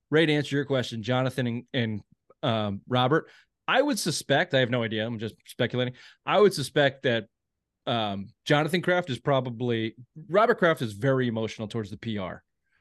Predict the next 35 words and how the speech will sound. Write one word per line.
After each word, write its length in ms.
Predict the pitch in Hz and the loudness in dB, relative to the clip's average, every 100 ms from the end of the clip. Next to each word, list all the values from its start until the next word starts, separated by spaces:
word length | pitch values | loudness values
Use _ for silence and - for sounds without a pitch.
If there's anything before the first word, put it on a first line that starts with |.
| _ 113 | _ -4
right? 200 | 110 107 _ - _ _ _ _ _ _ _ _ | -4 -4 _ -20 _ _ _ _ _ _ _ _
He 120 | 165 | 2
got 240 | 185 127 104 | 4 2 2
burnt 240 | 131 110 | 2 2
on 160 | 101 101 | -2 -4
Brady. 380 | 113 104 92 - - | -2 -4 -6 -10 -2
I 120 | 123 | 0
think 260 | 135 180 151 | 4 2 2
he's 260 | 139 107 95 _ | 0 -2 -6 _
being 360 | 143 123 113 104 | 0 2 0 -2
very, 500 | 95 127 127 127 113 - _ _ | -4 0 2 2 0 -6 _ _
really 440 | 135 135 185 180 147 | -4 2 6 6 4
wants 440 | 123 120 113 - | 2 0 -4 -8
this 220 | 135 113 - 135 | -8 -8 -6 -2
Belichick 380 | 117 104 113 | -2 -2 -6
thing 180 | - 107 | -6 -6
to 60 | 101 | -6
go 120 | 101 | -8
smoothly. 440 | - 104 110 - 131 _ - | -8 -12 -14 -18 -20 _ -6
Really 380 | 127 175 180 151 | 0 4 6 6
wants 200 | 131 117 | 2 0
Belichick's 440 | 123 113 - 98 | -2 -2 -4 -14
departure 320 | - 110 107 | -8 -8 -6
to 60 | 101 | -6
go 100 | 107 | -6
smoothly. 500 | - 139 131 131 123 - - _ | 0 0 2 0 -2 -6 -20 _
He 80 | 117 | 2
probably 320 | 143 139 131 | 4 6 4
saw 360 | - 160 147 151 | 2 4 4 4
the 200 | 143 135 | 2 2
end 240 | 131 131 | 2 0
with 160 | 117 123 | -2 -2
him 220 | 120 113 | -2 0
beating 300 | 131 139 135 | 2 2 2
Shula, 520 | - 135 127 123 | 0 0 2 0